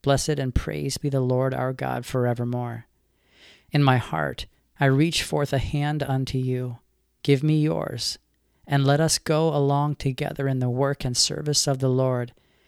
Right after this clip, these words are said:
so that we may be a strength and encouragement to each other to go on in faithfulness and finish a faithful testimony for the Lord in what he requires of us, in doing or suffering,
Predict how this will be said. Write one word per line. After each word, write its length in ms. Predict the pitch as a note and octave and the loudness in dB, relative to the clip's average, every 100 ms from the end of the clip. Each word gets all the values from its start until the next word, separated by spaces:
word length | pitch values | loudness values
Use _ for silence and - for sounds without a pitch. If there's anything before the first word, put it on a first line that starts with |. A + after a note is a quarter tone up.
| _ _ - | _ _ -6
so 180 | - C#3 | 2 4
that 160 | C#3 | 4
we 80 | D3 | 4
may 140 | D#3 | 4
be 160 | D3 D3 | 4 2
a 60 | C#3 | 2
strength 580 | - - C#3 D3+ - - | -2 -4 -4 -4 -6 -4
and 100 | C3 | -2
encouragement 840 | B2+ - - E3 C#3+ B2+ A#2 A#2 | -2 -4 -4 -2 -2 -4 -4 -4
to 180 | - C3+ | -4 -2
each 180 | B2+ - | -2 -4
other 300 | C3+ B2+ B2 | -6 -6 -4
to 120 | - | -2
go 260 | C#3 C#3 C#3 | 2 4 4
on 220 | D3 D#3 | 4 2
in 100 | C3 | 0
faithfulness 840 | - - E3 - C3 A#2+ A#2 A2+ - - - - | -4 -4 -4 -4 -8 -8 -6 -6 -6 -12 -12 -4
and 160 | C3+ | -4
finish 460 | - - D#3 C3+ - | -2 -4 -2 -2 -2
a 40 | |
faithful 520 | C3 - D3+ - D#3+ D3 | -4 -6 -6 -4 -6 -6
testimony 720 | - D#3 - C#3+ C3+ C3 C3+ | -4 -4 -2 -4 -4 -4 -4
for 160 | B2+ C3+ | -2 0
the 100 | C3 | 0
Lord 420 | C#3 C#3 B2 A#2 _ - | 0 0 -4 -8 _ -4
in 160 | C#3 | 2
what 140 | C3 C3 | 4 4
he 120 | C3+ | 4
requires 560 | B2+ - B2 A#2+ A#2+ B2 | 4 2 0 0 0 0
of 160 | C3+ | -2
us, 320 | A#2+ A2+ - - _ _ | -4 -6 -6 -6 _ _
in 180 | C#3+ C3+ | 0 2
doing 380 | C#3 D#3 E3 E3 | 4 4 2 -2
or 140 | D3+ D#3+ | -2 0
suffering, 640 | - F3 F3 C3+ A#2+ | 0 0 -2 -6 -10